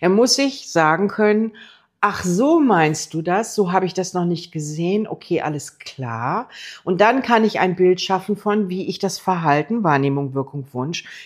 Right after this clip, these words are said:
in Zukunft gerne anders hätte. Und wenn ich möchte, dass sich meine,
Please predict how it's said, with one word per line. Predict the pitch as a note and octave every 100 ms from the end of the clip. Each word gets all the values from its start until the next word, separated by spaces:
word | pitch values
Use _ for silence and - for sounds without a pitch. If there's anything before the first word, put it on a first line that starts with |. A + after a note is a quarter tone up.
| -
in | G#3+
Zukunft | - F#3+ E3+ F3 F#3 -
gerne | D#3+ D3 F3 -
anders | A3 C4 A3+ -
hätte. | D3 - A#2+ B2 - _ - - -
Und | G#3+ A3+
wenn | C4
ich | A#3
möchte, | A3+ A#3 C#4 - - D#3+ G3 G#3
dass | G3 F#3+
sich | G3+ G3
meine, | F#3 F3 F3 D#3+